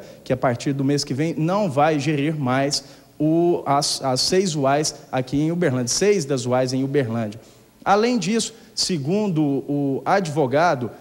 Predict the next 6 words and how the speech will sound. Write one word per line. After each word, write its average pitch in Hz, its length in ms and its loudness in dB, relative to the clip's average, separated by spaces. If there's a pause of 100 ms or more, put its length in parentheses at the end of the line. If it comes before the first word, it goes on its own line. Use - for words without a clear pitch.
(140)
do 127 140 -2
sindicato, 160 640 2 (200)
o 127 60 -4
doutor 135 360 2
Donizete 160 640 0
Reinaldo, 190 460 0